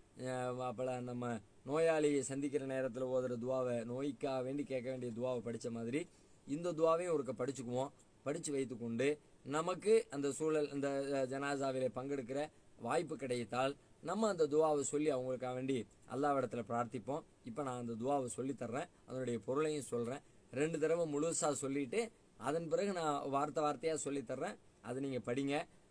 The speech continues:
உடனடியா படிச்சிட முடியுமான்றது தெரியல, சில பேருக்கு அந்த வாய்ப்பு இருக்கலாம், சில பேர் வந்து கொஞ்சம் தாமதமாகலாம் உங்களுக்கு.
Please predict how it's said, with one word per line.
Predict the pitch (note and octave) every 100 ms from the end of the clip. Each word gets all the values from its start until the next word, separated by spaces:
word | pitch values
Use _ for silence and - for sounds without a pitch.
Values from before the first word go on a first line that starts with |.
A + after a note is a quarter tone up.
| -
உடனடியா | G#2+ B2+ D3+ D#3 E3
படிச்சிட | C#3+ C#3 D3+
முடியுமான்றது | C#3+ D3 D#3 D3+ D3 C#3 A#2+
தெரியல, | B2+ C3+ C3+ F#3+ - - -
சில | C#3 B2+ D3+
பேருக்கு | D#3 D#3 D#3
அந்த | C#3+
வாய்ப்பு | C3+ C#3+
இருக்கலாம், | C3 B2 C3 E3+ -
சில | - C3+
பேர் | C#3 D3+
வந்து | C#3+ C#3+ F#3 A3+ - -
கொஞ்சம் | D3 D#3 D3
தாமதமாகலாம் | C3+ D3+ D#3 C3+ C3 C3 C3
உங்களுக்கு. | B2 B2 A#2+ D3+